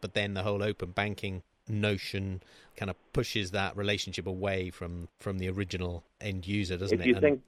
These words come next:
Speaker 1: yeah.
Speaker 2: think about open banking, there's, there's an export and an import version of this, and what we're seeing in Europe with P S T two is essentially an export version,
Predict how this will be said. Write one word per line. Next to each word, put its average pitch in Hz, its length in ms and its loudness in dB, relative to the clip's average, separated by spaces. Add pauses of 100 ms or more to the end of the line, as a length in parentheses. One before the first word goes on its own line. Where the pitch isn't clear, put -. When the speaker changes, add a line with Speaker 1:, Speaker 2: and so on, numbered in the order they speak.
Speaker 1:
yeah. - 80 -8
Speaker 2:
think 156 120 6
about 123 160 8
open 98 280 6
banking, 98 540 8
there's, 90 260 8 (100)
there's 92 160 2
an 92 140 4
export 92 480 4
and 80 120 0
an 82 140 0
import 85 500 0
version 78 360 0
of 71 140 -2
this, 64 200 0 (100)
and 80 140 -4
what 82 240 0
we're 80 80 2 (140)
seeing 82 300 0
in 80 140 -6
Europe 80 300 2
with - 160 -4
P 76 180 -2
S 76 200 -2
T 69 180 -6
two 92 400 8
is 82 140 -10
essentially 85 500 2
an 71 80 0
export 82 540 2
version, - 380 6